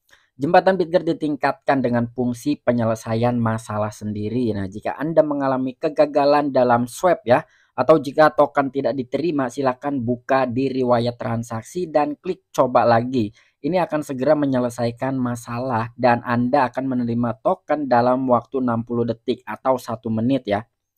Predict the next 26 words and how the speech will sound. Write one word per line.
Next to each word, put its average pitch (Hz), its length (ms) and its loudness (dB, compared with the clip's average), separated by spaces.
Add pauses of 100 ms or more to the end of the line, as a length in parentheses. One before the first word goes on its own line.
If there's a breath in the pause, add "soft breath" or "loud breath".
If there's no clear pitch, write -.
(440)
Nah, 151 160 4
di 139 80 0
sini 170 240 0
ada 160 160 4
sedikit - 480 -4
panduan 123 720 2
ya, 113 160 -2
atau 123 160 -4
gambaran 117 640 0
lah 104 160 0
di 98 80 -10
sini. 113 240 -6
Nah, 101 240 -4
ini 120 160 -4
ada 120 240 -2
history 117 560 -6 (640)
transaction. 143 960 0 (720)
Jadi 135 240 -2
kalian 147 320 2
tinggal 127 320 4
klik 123 240 -4
di 123 120 -2
situ, 123 440 -2
lalu 135 480 2
klik, 147 240 -2 (160)
eh, 120 320 6